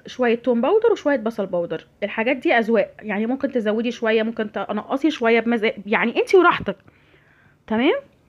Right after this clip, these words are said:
ما حطيتش بقى اي حاجه تاني. لو انت عندك، آه، ميه، آه، مخلل اللي هو، آه، خيار، حطي معلقه منه، معلقه كبيره من الميه بس، فاهمه قصدي؟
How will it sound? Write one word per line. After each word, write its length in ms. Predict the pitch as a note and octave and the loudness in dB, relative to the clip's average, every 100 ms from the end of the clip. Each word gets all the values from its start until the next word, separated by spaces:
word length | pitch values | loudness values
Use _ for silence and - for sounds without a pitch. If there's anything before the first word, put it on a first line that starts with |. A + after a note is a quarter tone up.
| _ - | _ -8
ما 100 | A#3 | -4
حطيتش 340 | B3 A#3 D4 C#4 | -2 0 0 2
بقى 140 | A#3+ | 2
اي 140 | C4+ | 2
حاجه 200 | B3+ C4+ | 2 2
تاني. 220 | C4+ A3 G#3 | 2 2 2
لو 160 | A#3+ | 2
انت 180 | A4 G4+ | 2 -2
عندك، 400 | E4+ F4 B3+ B3 - G#3+ | -2 0 0 -4 -4 0
آه، 420 | G#3 G3+ G3+ G3 - - _ G#3+ | 2 2 2 0 -8 -20 _ 0
ميه، 440 | B3+ C#4 B3 A#3 - A#3 | 4 4 4 0 -2 0
آه، 400 | G#3 G3 F#3+ F#3 | 0 0 0 -2
مخلل 500 | A3 A#3+ C4+ C4 G#3+ | -2 0 2 2 2
اللي 120 | A3 | 2
هو، 580 | G#3+ C4+ C4+ F#3 F3 - - F#3+ | 4 4 4 4 0 -4 -8 -4
آه، 400 | F#3 F3 F3 E3+ _ _ _ - | -2 -2 -4 -10 _ _ _ -10
خيار، 360 | - A3 C#4+ C#5 B4+ - - - | 0 6 8 8 6 0 -20 -12
حطي 280 | - G4 G4 | 0 2 4
معلقه 320 | D#4 A#3 B3+ | 4 4 2
منه، 260 | A#3 G#3 F#3 - _ - | 0 -2 -4 -10 _ -4
معلقه 320 | F#3 A#3 C4+ | 0 4 2
كبيره 440 | F#3+ F#3 G3 E3 - _ _ | 0 0 0 0 -8 _ _
من 120 | G#3 G3+ | 2 4
الميه 320 | G#3 B3+ D#4 | 6 8 8
بس، 300 | G3 - - _ _ _ _ - | 6 0 -8 _ _ _ _ -10
فاهمه 260 | G3 F#3+ F3 | -8 -6 -8
قصدي؟ 320 | G3 G3+ | -6 0